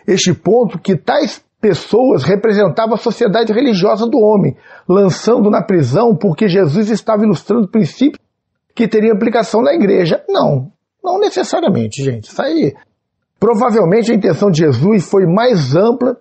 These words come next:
do que essa simples ideia. Não era questão só da religiosa, não. É, é, é conduta moral do homem. Ele falava do princípio do perdão no mundo inteiro.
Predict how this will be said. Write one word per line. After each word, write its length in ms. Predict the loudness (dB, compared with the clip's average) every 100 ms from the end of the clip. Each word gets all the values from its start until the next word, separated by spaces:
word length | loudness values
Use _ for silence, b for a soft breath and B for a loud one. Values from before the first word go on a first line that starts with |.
| _ _ _ _ -4
do 140 | -4
que 240 | 0 0 2
essa 300 | 0 -2 -4
simples 320 | -2 -2 -4
ideia. 480 | -2 0 0 -2 _ _ _ _ _ _ _
Não 200 | -2 0
era 180 | 0 -2
questão 340 | -4 -2 -2
só 220 | -2 -2 0
da 80 |
religiosa, 640 | 0 0 0 0 0 -2 -4
não. 280 | -2 -2 B B B
É, 260 | -2 0 -2
é, 260 | -4 -4 -2
é 40 |
conduta 520 | 0 2 2 2 0
moral 340 | 0 0 0 2
do 80 |
homem. 480 | 2 2 0 -2 -6 _ _ _ _ _ -2
Ele 180 | 0 0
falava 400 | 0 0 0 0
do 160 | -2 -4 _ _
princípio 580 | 0 0 0 -2 0 0
do 100 | 0
perdão 600 | 0 0 2 2 2 2
no 120 | 2
mundo 300 | 2 2 2
inteiro. 640 | -2 0 2 2 0 -4